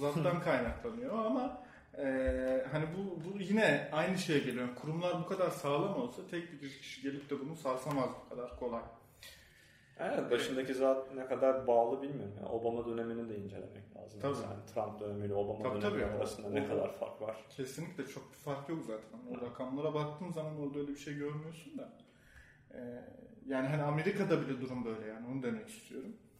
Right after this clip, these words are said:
Speaker 2: Yani
Speaker 1: Türkiye'ye
Speaker 2: çok
Speaker 1: gir-,
Speaker 2: enteresan bir
Speaker 1: Türkiye'ye
Speaker 2: adam.
Speaker 1: girersek ya, Türkiye'de çok yani, Orta Çağ falan bizim için bayağı iyimser bir tablo kurumlar açısından şu an. Da oraya girmeyelim. Ee,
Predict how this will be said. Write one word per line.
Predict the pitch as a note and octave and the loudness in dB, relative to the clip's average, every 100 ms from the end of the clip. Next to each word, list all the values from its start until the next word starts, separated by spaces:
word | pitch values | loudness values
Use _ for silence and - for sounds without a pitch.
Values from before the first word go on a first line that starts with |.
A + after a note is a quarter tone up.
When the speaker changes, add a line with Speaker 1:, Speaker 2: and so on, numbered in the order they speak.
| - - | -20 -14
Speaker 2:
Yani | - | -4
Speaker 1:
Türkiye'ye | E3 - A#3+ E3+ | -2 2 6 8
Speaker 2:
çok | F3+ | 8
Speaker 1:
gir-, | |
Speaker 2:
enteresan | E3+ F#3 F3 - F#3+ G3 | 8 8 8 4 -2 0
bir | |
Speaker 1:
Türkiye'ye | F#3 D3+ A3 - | -2 -2 -2 -2
Speaker 2:
adam. | C#3+ | -2
Speaker 1:
girersek | G3+ A#3+ - A#2 | -4 -4 -8 -10
ya, | - - | -12 -10
Türkiye'de | D3 C#3+ A3+ G3 A#2+ | -10 -8 -8 -8 -8
çok | F#3+ F#3+ - - - | -8 -10 -12 -16 -18
yani, | - - - - A#2+ - C#3 | -18 -20 -20 -20 -20 -18 -8
Orta | C#3+ C#3+ E3+ | -8 -6 -8
Çağ | F3 F3+ | -2 -2
falan | - E3+ B2 A#2 | -2 -4 -6 -6
bizim | D3 E3+ | -8 -10
için | - C4+ | -8 -6
bayağı | C4 C3+ A2 - - - - | -6 -6 -8 -10 -18 -18 -6
iyimser | C#3 C#3+ - D#3+ - - | -2 -2 0 0 0 -2
bir | - | 0
tablo | C#3 C3 | 0 0
kurumlar | - D#3+ C#3+ E3 | -2 -2 2 4
açısından | D3+ - - C#3+ C3 B2+ | 4 4 0 -2 -2 -4
şu | - C#3+ | -4 -4
an. | B2 - - - - - | -4 -10 -14 -14 -14 0
Da | G#3+ | 4
oraya | E3 D#3+ D#3+ | 6 8 6
girmeyelim. | E3+ E3+ C3 C#3 A3 - - - - - - | 4 -2 -2 -2 -4 -10 -16 -20 -20 -14 0
Ee, | C3+ C#3 C#3 C#3+ | 2 4 2 -2